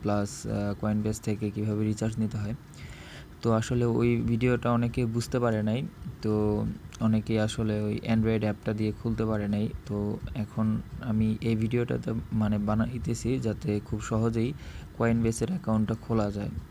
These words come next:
মানে খুলতে পারো এই সিস্টেমটা। যেমন আমি ডেসক্রিপশন বক্সে আমার লিংক দিয়ে দিছি, ওই লিঙ্কে ক্লিক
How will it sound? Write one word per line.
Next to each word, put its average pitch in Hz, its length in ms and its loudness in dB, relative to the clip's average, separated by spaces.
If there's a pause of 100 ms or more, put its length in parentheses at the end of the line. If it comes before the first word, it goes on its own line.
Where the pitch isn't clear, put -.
(120)
মানে 104 400 0
খুলতে 117 260 0
পারো 104 160 0
এই 107 140 0
সিস্টেমটা। 101 440 -6
যেমন 107 180 0
আমি 110 180 2
ডেসক্রিপশন 120 640 -2
বক্সে 120 300 -2
আমার 110 240 2 (600)
লিংক 120 260 4
দিয়ে 127 140 6
দিছি, 131 460 -2 (300)
ওই 127 160 4
লিঙ্কে 127 300 0
ক্লিক 135 220 0